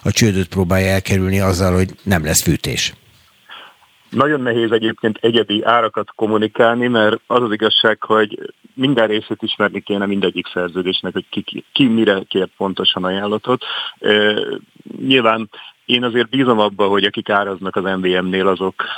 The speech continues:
Speaker 2: azok üzleti alapon áraznak, és nem az alapján, hogy, hogy, ö, egy-egy város vezetését mondjuk, ö, vagy város vezetésében kiadja a
Speaker 1: Hát ezt nem
Speaker 2: többséget.
Speaker 1: tudom, a debreceni önkormányzat annyiért kapja gyakorlatilag,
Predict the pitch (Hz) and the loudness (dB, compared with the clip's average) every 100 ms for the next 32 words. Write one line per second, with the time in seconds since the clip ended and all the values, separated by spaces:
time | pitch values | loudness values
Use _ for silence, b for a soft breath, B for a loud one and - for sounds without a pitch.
0 | - 95 90 87 101 90 87 92 92 - | -8 -6 -4 -4 -4 -2 -2 -2 -4 -4
1 | 90 87 87 85 90 85 90 85 87 85 | -6 -4 -4 -6 -8 -6 -4 -4 -4 -8
2 | 85 - 95 90 87 - 87 85 87 85 | -10 -10 -8 -6 -8 -8 -8 -8 -8 -8
3 | 85 - - - - 92 87 87 85 - | -10 -12 -20 -20 -12 -6 -4 -4 -6 -12
4 | - - 90 87 82 B B - _ _ | -10 -6 -4 -4 -6 B B -20 _ _
5 | _ - 95 92 90 92 85 90 - 90 | _ -10 -6 -4 -2 -2 -2 -6 -8 -8
6 | 87 - 87 - - - 85 85 - B | -10 -10 -6 -6 -6 -12 -12 -12 -14 B
7 | B B _ - 98 95 - - - _ | B B _ -10 -6 -6 -6 -12 -14 _
8 | - 98 90 87 87 - 92 85 - - | -8 -6 -2 -2 -2 -6 -6 -10 -10 -8
9 | 92 87 92 85 92 87 87 90 131 190 | -8 -10 -10 -8 -6 -6 -2 0 2 2
10 | - 196 214 - 147 151 151 190 170 147 | 4 2 2 4 2 4 4 4 2 2
11 | 139 139 143 147 135 139 135 135 127 127 | 2 2 4 2 4 4 6 6 6 4
12 | 135 143 123 113 101 131 117 113 104 113 | 4 4 4 2 0 -2 2 2 2 0
13 | - 104 101 98 147 95 107 | -2 -8 -8 -6 -4 -2 -4